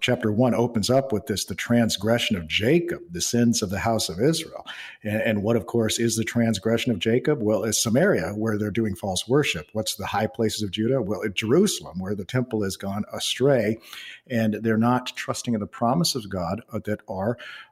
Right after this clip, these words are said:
uh, fulfilled in the Son, the birth of the boy of joy in Bethlehem. And so chapter one will open up with that lament, and you talk about the laments, uh, and the laments in chapter seven, but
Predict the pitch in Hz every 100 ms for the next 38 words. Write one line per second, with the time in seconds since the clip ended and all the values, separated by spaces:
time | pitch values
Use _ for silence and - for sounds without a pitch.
0 | - 98 101 107 - 110 110 - 117 104
1 | 98 _ - 104 - 190 123 101 92 90
2 | - 113 131 - - 113 107 90 113 131
3 | 123 123 123 101 90 107 110 110 107 98
4 | 107 127 - 95 - 76 82 _ - -
5 | - 135 - 139 127 131 - 135 123 104
6 | 123 151 101 113 113 107 107 107 - 104
7 | - 110 110 110 131 196 127 156 - -
8 | - 113 107 107 120 113 117 110 104 101
9 | - 104 98 98 131 110 123 - 113 95
10 | - 104 101 98 92 98 101 110 110 -
11 | 92 - 104 - - 170 196 101 90